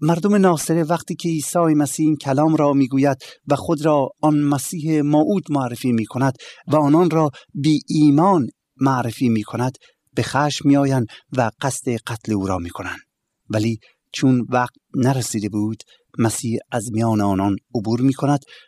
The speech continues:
و سالم از ناصره به شهر کفرناهم می‌رود تا در آنجا فیض خدا را به تشنگان او عطا نماید، زیرا خاصانش او را نپذیرفتند. همشهریانش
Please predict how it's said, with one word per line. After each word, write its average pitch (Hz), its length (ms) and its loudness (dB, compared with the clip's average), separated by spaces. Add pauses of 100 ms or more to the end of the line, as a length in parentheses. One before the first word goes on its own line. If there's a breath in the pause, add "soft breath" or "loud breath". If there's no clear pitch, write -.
(100 loud breath)
و 135 80 -2
سالم 123 580 0 (340)
از 139 240 -2
ناصره 110 540 0 (240 soft breath)
به 127 80 -2
شهر 101 360 -2
کفرناهم 110 640 -2
می‌رود 90 380 -6 (420)
تا 117 220 -2
در 117 240 -2
آنجا 113 420 0 (240 soft breath)
فیض 123 380 -2
خدا 110 380 -2
را 101 180 -2 (260 loud breath)
به 139 100 -2
تشنگان 104 600 -4
او 92 200 -4 (400)
عطا 107 280 -4
نماید، 90 480 -10 (360)
زیرا 110 480 0 (720)
خاصانش 117 880 -2 (280)
او 117 180 0
را 95 340 0
نپذیرفتند. - 800 -10 (720)
همشهریانش 117 1000 -2